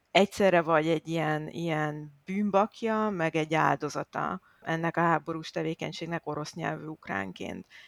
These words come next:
És nagyon sok ember ebből egyszer-, egyszerűen menekül. Voltak, tehát a, a Majdan forradalom, tizennégyes,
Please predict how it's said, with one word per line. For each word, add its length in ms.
És 120
nagyon 180
sok 200
ember 260
ebből 220
egyszer-, 340
egyszerűen 380
menekül. 640
Voltak, 500
tehát 220
a, 300
a 40
Majdan 340
forradalom, 480
tizennégyes, 600